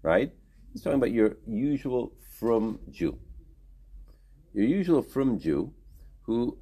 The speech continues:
of course, he's gonna say Kriya Shema on time, of course, he's gonna put on tefillin, he's gonna walk around with his tzitzis, he's gonna do all the right things. But his kavana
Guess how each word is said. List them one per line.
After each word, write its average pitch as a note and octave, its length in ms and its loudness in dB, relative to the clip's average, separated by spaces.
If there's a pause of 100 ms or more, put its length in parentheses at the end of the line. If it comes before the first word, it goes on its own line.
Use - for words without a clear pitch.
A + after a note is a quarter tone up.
(120)
of - 100 -20
course, C#3 220 4
he's A2 160 -2
gonna F2 140 0
say - 140 -8
Kriya G#2+ 300 -2
Shema G2 140 0
on F2+ 100 0
time, E2+ 320 0
of - 120 -10
course, G#2+ 180 -6
he's D#2+ 80 -14
gonna D2 180 -8
put - 140 -14
on B1 120 -8
tefillin, G2+ 440 -2
he's D#2 100 -6
gonna G#1 160 -10
walk - 220 -14
around D#2+ 180 -6
with G2+ 140 -6
his C3 140 -6
tzitzis, A#2+ 500 -2
he's G2+ 120 -6
gonna C3 180 0
do C#3+ 120 4
all D3 480 2 (480)
the G2 80 -2
right A2+ 260 6
things. - 520 -4 (600)
But A#2+ 460 4 (500)
his A2+ 180 -4
kavana G2 840 2